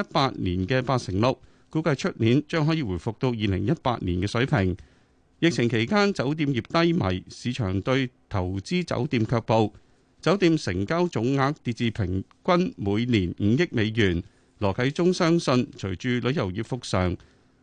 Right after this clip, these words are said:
估計今年成交額有十億美元，相信會有投資者購入較舊或者房間較細嘅酒店進行改裝。佢又話，目前酒店入住率比二零一八年仍然低兩成左右。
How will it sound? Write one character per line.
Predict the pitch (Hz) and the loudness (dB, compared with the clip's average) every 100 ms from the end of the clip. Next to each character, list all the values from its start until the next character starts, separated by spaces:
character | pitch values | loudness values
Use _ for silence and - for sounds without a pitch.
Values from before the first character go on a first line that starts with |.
| _ | _
估 | 185 | 0
計 | 196 185 | 2 2
今 | 214 226 | 2 2
年 | 101 92 | 0 -2
成 | 101 92 98 | -2 -4 0
交 | 156 160 | 2 4
額 | 165 120 131 - | 4 2 0 -2
有 | 120 107 | -2 -2
十 | - 139 135 | -2 -6 -2
億 | 170 | 0
美 | 123 104 123 | 0 -2 2
元， | 104 90 85 - _ _ _ _ - | 2 2 -2 -10 _ _ _ _ -4
相 | 214 202 214 | 0 2 2
信 | - 147 131 | 2 2 2
會 | 127 | 2
有 | 135 | 0
投 | 113 92 | -2 -6
資 | - 170 | -6 -2
者 | 147 151 | 0 0
購 | 135 120 | 0 0
入 | 110 - - | -2 -6 -8
較 | - 127 123 - | -2 0 -2 -2
舊 | 117 104 104 | 0 0 -2
或 | 113 | -6
者 | 104 165 | -4 -4
房 | - 87 101 | -2 -4 -2
間 | 160 160 151 | 0 0 2
較 | 131 110 | 0 0
細 | - 117 | -2 -2
嘅 | 110 | -2
酒 | - 101 139 | -2 -2 0
店 | 123 113 - - | 2 2 0 -10
進 | - 117 | -2 0
行 | 95 95 | 0 -4
改 | - 95 127 | -4 -2 0
裝。 | 180 180 - _ _ - | 2 2 0 _ _ -4
佢 | |
又 | 113 | -2
話， | 107 120 117 - _ _ | 0 0 0 -6 _ _
目 | - | -6
前 | 151 - 107 | -4 0 -2
酒 | 98 151 202 | -2 -4 -2
店 | 185 147 | 0 2
入 | 123 | 0
住 | - 117 | -2 0
率 | 160 180 | 0 -2
比 | 139 147 131 | -6 -2 -2
二 | 98 | 0
零 | 110 | 0
一 | 170 | 0
八 | - 131 - | 0 -2 -2
年 | 92 92 - | -2 -4 -2
仍 | 101 90 | -2 0
然 | 92 | 0
低 | 123 175 | 0 2
兩 | 117 104 | 2 0
成 | 131 95 87 | -2 -2 -2
左 | 117 147 | 0 0
右。 | 139 160 | 0 0